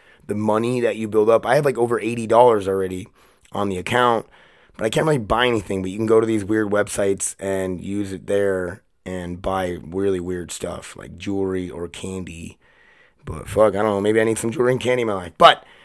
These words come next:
all I'm saying is, uh, while you're driving, you guys, put your phone away. Don't be so distracted. Guilty. So guilty of it. That's why I'm trying these,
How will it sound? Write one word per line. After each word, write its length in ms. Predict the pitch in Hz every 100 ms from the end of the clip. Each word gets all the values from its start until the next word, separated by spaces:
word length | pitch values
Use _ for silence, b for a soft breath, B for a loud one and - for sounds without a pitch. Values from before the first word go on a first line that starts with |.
| B
all 100 | 135
I'm 60 | 143
saying 380 | - 135 131 123
is, 420 | 117 113 98 -
uh, 400 | 104 104 101 95
while 220 | 95 123
you're 100 | 139
driving, 380 | 123 120 117 117
you 100 | 117
guys, 260 | 113 113 110
put 140 | 117
your 80 | 117
phone 240 | 110 107
away. 300 | 104 104 104
Don't 180 | 101 101
be 80 | 101
so 160 | -
distracted. 600 | 107 98 - 104 95 101
Guilty. 420 | 95 110 104 95 87
So 260 | - 120
guilty 320 | 113 107 107
of 120 | 101 90
it. 120 | 87
That's 200 | 113 113
why 120 | 127
I'm 120 | 123
trying 340 | 123 120 113 107
these, 220 | 104 92